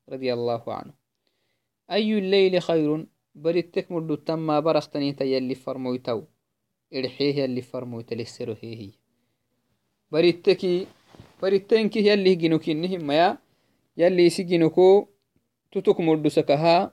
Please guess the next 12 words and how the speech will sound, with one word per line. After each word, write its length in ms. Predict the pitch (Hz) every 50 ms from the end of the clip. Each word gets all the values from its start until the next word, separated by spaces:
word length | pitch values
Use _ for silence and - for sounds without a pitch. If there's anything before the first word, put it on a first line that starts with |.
| _ _ _ _ _ _ _ _ _ _ _ _ _ _ _ _ _ _ -
a, 140 | - 139 151 151 147 139 139 131 - - _ _ _ _ _ _ _ _ _ _ _ _ _
a 80 | - 170 170
yalli 260 | 170 170 170 165 160
ginne 320 | 160 165 160 160 165 165 156 156
henia-, 320 | 160 156 151 151 151 - -
yalli 360 | 156 156 160 165 160 160 151
ginne 340 | 143 151 170 170 165 156 147 143
heehan 480 | 151 160 156 147 147 139 131 123 123 _ _ _ _ _ _ _ _ _ _ _ _
barittuku, 680 | 135 143 147 143 135 139 - - 135 131 - 156 - -
baritteetaka, 840 | 151 139 139 139 135 135 - 143 131 131 131 131 117 - 147 156 170 190 - _ _ _ _ _
baritteki 840 | - 135 135 135 127 127 - 143 127 - - 147 143 147 151 - _ _ _
muddutaham 800 | 214 143 139 139 131 131 135 - 160 147 143 135 135 127 117